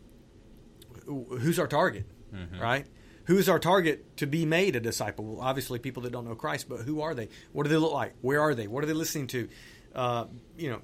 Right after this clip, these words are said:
Speaker 1: they're not showing up on, on our church campus. If you're open, some of us aren't even open. Those of us who are, you know, some guests are showing up, but most, for the most part, lost people aren't showing up. So,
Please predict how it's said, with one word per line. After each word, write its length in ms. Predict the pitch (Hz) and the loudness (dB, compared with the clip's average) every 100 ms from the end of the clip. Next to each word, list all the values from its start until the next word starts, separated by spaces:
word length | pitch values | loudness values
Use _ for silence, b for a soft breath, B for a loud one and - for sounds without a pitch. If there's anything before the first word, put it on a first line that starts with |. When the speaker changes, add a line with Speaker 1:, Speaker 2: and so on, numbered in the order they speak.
| - - - | -14 -20 -8
Speaker 1:
they're 120 | 143 | -2
not 160 | 160 175 | 0 2
showing 260 | 196 185 180 | 4 4 4
up 180 | 170 | 2
on, 160 | 165 151 - | 0 0 -2
on 120 | 156 | -2
our 100 | 139 | -2
church 260 | 170 156 | -2 -4
campus. 460 | - 185 151 123 - - - 151 - | -2 -2 -2 -6 -10 -14 -18 -18 -12
If 220 | 151 170 | -4 0
you're 140 | 156 151 | 4 8
open, 360 | 202 131 117 | 8 6 0
some 200 | 117 147 | 0 -2
of 100 | 156 | 0
us 140 | 156 156 | 0 0
aren't 160 | 147 | 0
even 180 | 143 139 | 0 2
open. 300 | 190 190 156 B B B | 2 2 -2 B B B
Those 240 | 143 151 | 0 0
of 80 | 147 | 0
us 140 | 143 - | -2 0
who 160 | 151 | 0
are, 260 | 180 151 123 B B - | 2 2 0 B B -6
you 120 | 233 | -2
know, 160 | 135 127 151 - - - 202 165 175 | -2 -4 -10 -14 -20 -16 -14 -8 -4
some 280 | 147 233 247 | 0 2 4
guests 280 | 170 190 - | 6 6 6
are 40 | |
showing 320 | 135 180 151 175 | 0 0 0 -2
up, 220 | 196 143 | -4 -4
but 180 | 139 156 | -8 -2
most, 560 | 156 190 226 - - - | 0 2 2 -2 -4 -6
for 120 | - | -4
the 60 | 165 | 0
most 240 | 208 214 | 0 0
part, 260 | 151 139 - | 0 -2 -2
lost 260 | 135 170 | -4 -2
people 200 | 156 131 | -4 -6
aren't 140 | 120 104 | -8 -8
showing 220 | 113 104 | -10 -10
up. 140 | - | -8
So, 140 | - | -4